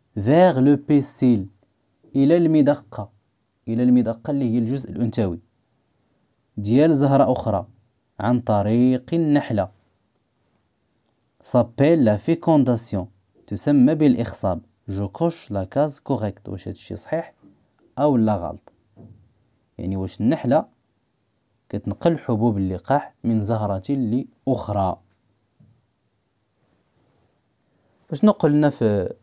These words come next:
في الملخص؟ قلنا بأن اتحاد البيضة بحبات اللقاح هو اللي كيتسمى إخصاب.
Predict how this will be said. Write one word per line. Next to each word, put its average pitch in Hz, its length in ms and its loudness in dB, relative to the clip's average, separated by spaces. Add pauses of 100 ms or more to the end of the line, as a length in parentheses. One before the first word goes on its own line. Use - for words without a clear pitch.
(140)
في - 80 -10
الملخص؟ 117 580 0
قلنا 107 320 -2
بأن 107 540 -2 (1120)
اتحاد 139 760 2
البيضة 110 460 2
بحبات 101 720 -6
اللقاح 123 520 0
هو 147 160 2
اللي 247 140 6
كيتسمى 123 560 0
إخصاب. - 480 -6